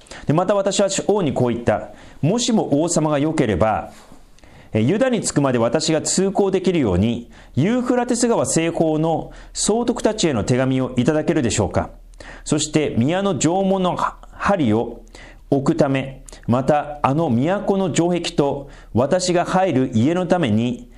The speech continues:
木材をもらえるように、王家の園の管理人、アサフへの手紙もお願いします」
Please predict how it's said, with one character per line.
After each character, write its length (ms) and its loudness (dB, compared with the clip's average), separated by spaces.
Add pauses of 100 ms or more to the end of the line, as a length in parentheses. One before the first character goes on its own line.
(260)
木 280 2
材 220 2
を 60 0
も 120 0
ら 120 2
え 60 0
る 60 0
よ 140 0
う 40 0
に、 360 -2 (320)
王 240 0
家 140 0
の 120 0
園 380 0
の 300 0
管 200 0
理 120 0
人、 280 -2 (720)
ア 140 2
サ 200 0
フ 140 0
へ 60 2
の 120 0
手 100 2
紙 180 0
も 120 0
お 60 2
願 160 2
い 40 0
し 120 -4
ま 60 0
す」 240 -6